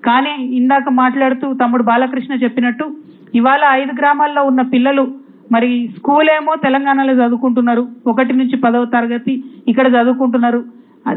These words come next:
రేపు అడ్రస్ ఏమో ఆంధ్రప్రదేశ్ ఉంటది. మరి ఉద్యోగానికి ఎక్కడ అప్లై చేయాలంటే పెద్ద క్వశ్చన్ మార్క్‌గా ఉన్నది. ఎవరు కూడా ఈ సమస్యను పరిష్కరించే పరిస్థితి లేదు. ఇంకొకటి ఏంది,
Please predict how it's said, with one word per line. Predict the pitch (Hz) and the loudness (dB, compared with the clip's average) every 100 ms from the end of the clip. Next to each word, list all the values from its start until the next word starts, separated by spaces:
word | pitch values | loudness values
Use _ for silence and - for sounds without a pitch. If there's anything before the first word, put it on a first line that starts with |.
| 285 | 0
రేపు | 247 262 277 254 - 196 | 2 2 0 -2 -4 -6
అడ్రస్ | 208 220 294 311 | -4 0 0 0
ఏమో | 285 285 | 0 2
ఆంధ్రప్రదేశ్ | 262 254 262 269 262 254 254 | 2 2 0 0 0 0 0
ఉంటది. | 240 220 226 - - - - | 0 -2 -4 -10 -20 -6 0
మరి | 233 | 0
ఉద్యోగానికి | 233 214 285 294 294 285 | 0 0 2 2 0 -4
ఎక్కడ | 269 269 269 | -6 -2 0
అప్లై | 262 269 269 | 0 0 0
చేయాలంటే | 262 262 262 247 | 2 0 0 -2
పెద్ద | 269 247 254 | -2 0 0
క్వశ్చన్ | 254 226 190 247 | 0 -2 0 -2
మార్క్‌గా | 247 233 240 220 | 0 -2 -2 -2
ఉన్నది. | 220 214 214 220 - - - | -2 -2 -4 -6 -18 -14 -2
ఎవరు | 233 277 | 2 2
కూడా | 294 311 | 2 0
ఈ | 294 | 0
సమస్యను | 269 254 254 277 262 | 0 -2 -2 -2 0
పరిష్కరించే | 240 240 262 247 233 | 0 0 0 0 0
పరిస్థితి | 233 208 214 - 240 | -2 -2 -2 -4 -2
లేదు. | 196 185 - - - - - - - - | -2 -4 -10 -18 -20 -20 -20 -20 -6 0
ఇంకొకటి | 254 277 294 277 | 2 4 2 0
ఏంది, | 285 285 302 302 | -2 -4 -12 -12